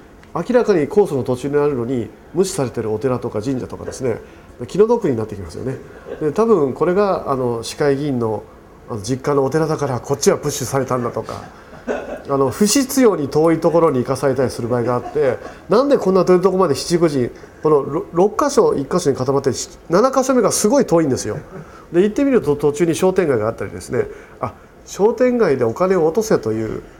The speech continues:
非常に、あの、現代人のいやらしいビジネス感覚が見えてですね、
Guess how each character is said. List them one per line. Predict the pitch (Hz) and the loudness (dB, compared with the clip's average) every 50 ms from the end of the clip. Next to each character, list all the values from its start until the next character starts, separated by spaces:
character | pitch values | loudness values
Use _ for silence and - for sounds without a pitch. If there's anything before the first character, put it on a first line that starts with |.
| - - - - - - - - - - - | -20 -20 -20 -20 -20 -20 -20 -20 -20 -20 -18
非 | - - 160 | -10 -4 2
常 | 180 220 233 | 2 4 4
に、 | 233 226 220 202 - | 4 4 2 2 2
あ | 165 160 | 2 2
の、 | 160 156 143 | 4 2 2
現 | 135 160 196 214 | 4 4 4 4
代 | 208 247 220 233 | 4 4 4 4
人 | - 196 165 131 | 2 2 2 4
の | 123 123 127 127 - - - - - - - - - | 4 2 2 2 -2 -6 -16 -20 -20 -20 -20 -10 0
い | 165 | 0
や | 190 208 | 2 4
ら | 226 220 | 4 2
し | 214 - 202 | 2 2 0
い | 147 | 0
ビ | 139 156 | 0 0
ジ | 156 | 0
ネ | 170 160 | 0 0
ス | - - | 0 -2
感 | 160 170 160 | -2 -2 0
覚 | 147 143 123 - - - - | 0 -2 -4 -4 -8 -6 -6
が | 127 113 | -4 0
見 | 131 165 | 2 2
え | 170 147 | 0 2
て | - | 0
で | 139 110 | -4 -4
す | - 120 | -2 -2
ね、 | 131 127 120 123 | 0 0 0 0